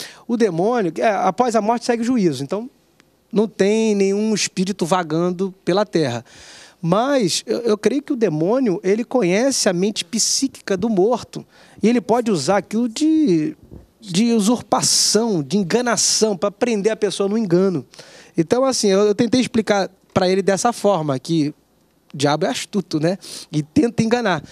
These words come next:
Ele teve uma experiência prática e real, pra ele aquilo ali foi verdade. Pra ele, os demônios e o, e o, o, a alma do morto, o espírito do morto tá por aí vagando.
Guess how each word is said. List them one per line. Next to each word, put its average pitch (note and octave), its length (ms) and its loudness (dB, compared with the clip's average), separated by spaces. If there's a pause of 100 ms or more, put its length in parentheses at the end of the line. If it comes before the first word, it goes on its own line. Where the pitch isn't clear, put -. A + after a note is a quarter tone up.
(340)
Ele C4+ 180 2
teve A#3+ 200 0
uma A3 100 -2
experiência G3+ 460 -6
prática F3+ 480 -4
e E3+ 40 0
real, F3 280 0
pra A#3 220 0
ele G#3+ 180 2
aquilo A3+ 220 -2
ali F#3+ 160 -2
foi A#3 180 -4
verdade. C#4+ 460 -2
Pra D#3+ 100 -2
ele, F3 240 0
os C#4+ 220 -2
demônios D#3+ 880 -2 (380)
e F3 140 4
o, G3 100 0
e F#3+ 40 4
o, F3 240 0 (180)
o, - 60 -2
a D3+ 60 2
alma A#3 320 2
do F#3+ 140 -2
morto, E3 340 0
o D#3+ 40 0
espírito G3+ 420 -2
do F#3+ 120 0
morto F3 240 -2
tá B3+ 120 0
por A3+ 180 -6
aí G#3+ 100 0
vagando. G#3+ 440 -2